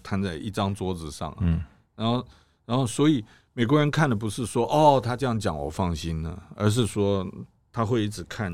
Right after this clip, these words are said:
Speaker 1: 你变过几次，
Speaker 2: 嗯。
Speaker 1: 来做综合评估。
Speaker 2: 嗯。
Speaker 1: 啊。
Speaker 2: 不过，嗯，公平的来说，其实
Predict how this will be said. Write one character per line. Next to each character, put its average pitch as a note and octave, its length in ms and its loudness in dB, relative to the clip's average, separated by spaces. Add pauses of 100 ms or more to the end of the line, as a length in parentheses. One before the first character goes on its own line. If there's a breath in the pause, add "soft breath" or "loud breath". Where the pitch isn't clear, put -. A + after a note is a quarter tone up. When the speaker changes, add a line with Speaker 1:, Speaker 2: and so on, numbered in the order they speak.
Speaker 1:
你 E2 120 -8
变 A#2 260 -2
过 F#2 160 -2
几 - 240 -12
次， - 320 -6 (120)
Speaker 2:
嗯。 E2 240 2 (560 loud breath)
Speaker 1:
来 F2 200 -2
做 F2 280 -2
综 E2+ 260 -6
合 - 140 -6
评 - 280 -14
估。 - 180 -18 (140)
Speaker 2:
嗯。 F2 180 0
Speaker 1:
啊。 - 140 -16 (920 loud breath)
Speaker 2:
不 D3 100 -6
过， D#3+ 240 10 (160)
嗯， F#2+ 480 6 (400)
公 F3+ 200 8
平 D3+ 120 6
的 G#2 120 6
来 F2+ 180 4
说， F#2 240 4
其 G#2+ 200 -4
实 G#2 280 2